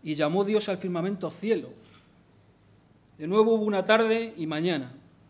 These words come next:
Dijo luego Dios, "Reúnanse en un solo lugar las aguas inferiores y aparezca lo seco."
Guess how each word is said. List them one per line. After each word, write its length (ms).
Dijo 300
luego 240
Dios, 260
"Reúnanse 800
en 100
un 100
solo 220
lugar 480
las 160
aguas 280
inferiores 680
y 80
aparezca 460
lo 120
seco." 360